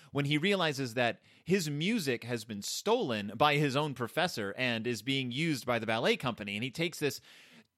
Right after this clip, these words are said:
to, uh, to Lermontov and is like, "Look, you stole, th-, this music is stolen. Here, I'll show you. I'm gonna play you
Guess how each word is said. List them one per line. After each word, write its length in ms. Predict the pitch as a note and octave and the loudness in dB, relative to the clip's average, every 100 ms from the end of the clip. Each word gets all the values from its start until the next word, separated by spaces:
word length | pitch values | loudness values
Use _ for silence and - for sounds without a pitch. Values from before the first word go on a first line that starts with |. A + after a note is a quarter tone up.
| - | -4
to, 480 | G#3+ D4 C4+ E3+ B2 | 2 4 4 2 2
uh, 500 | A#2 A2+ G2 E2+ D#2+ - _ _ _ _ _ _ _ _ - - | 2 2 0 -4 -6 -12 _ _ _ _ _ _ _ _ -20 -6
to 200 | G3+ A3+ | -2 4
Lermontov 600 | F3+ A3 E3+ A#2+ G2+ E2+ | 6 6 4 -2 -4 -6
and 80 | B2 | -6
is 100 | A#2+ | -2
like, 160 | A#2 G#2+ | -2 0
"Look, 180 | C#3+ | -2
you 60 | A2+ | -2
stole, 260 | G#2+ C#3+ A#2 | -2 0 2
th-, 200 | B2 - | 0 -2
this 220 | A#2 G2 | -6 -4
music 300 | B2 C3 A2 | -4 -4 -4
is 100 | A2 | -6
stolen. 400 | - G3 C#3+ A2+ | 0 0 2 0
Here, 100 | D3 | 0
I'll 80 | A2+ | 0
show 280 | - E3+ G3+ | 0 2 2
you. 180 | A2+ | 2
I'm 80 | G#2+ | 0
gonna 120 | B2+ | -2
play 200 | A2+ - | -4 -2
you 240 | C#3 A#2+ | 0 0